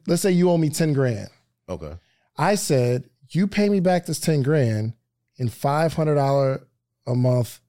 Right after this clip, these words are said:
Speaker 1: increments."
Speaker 2: Okay.
Speaker 1: So it's gonna take you, what is that? Uh, twenty months?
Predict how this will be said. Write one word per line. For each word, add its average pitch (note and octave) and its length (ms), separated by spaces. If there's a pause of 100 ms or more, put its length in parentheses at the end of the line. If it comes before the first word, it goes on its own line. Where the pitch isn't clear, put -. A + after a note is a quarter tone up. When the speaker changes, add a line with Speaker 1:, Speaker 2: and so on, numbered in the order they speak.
(100)
Speaker 1:
increments." - 640 (640)
Speaker 2:
Okay. E2 100
Speaker 1:
So C#3 220
it's B2+ 120
gonna C3 200
take C#3 380
you, C#3+ 460
what C3 220
is A#2 160
that? A2+ 260 (180)
Uh, A2+ 500 (360)
twenty D3+ 260
months? D3 540